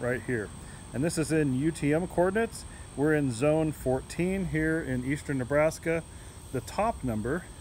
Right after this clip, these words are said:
is the easting, the oh six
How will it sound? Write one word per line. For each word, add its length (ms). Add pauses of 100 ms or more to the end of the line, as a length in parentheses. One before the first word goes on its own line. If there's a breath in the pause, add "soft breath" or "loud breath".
(160)
is 400
the 220
easting, 500 (180)
the 260
oh 240
six 600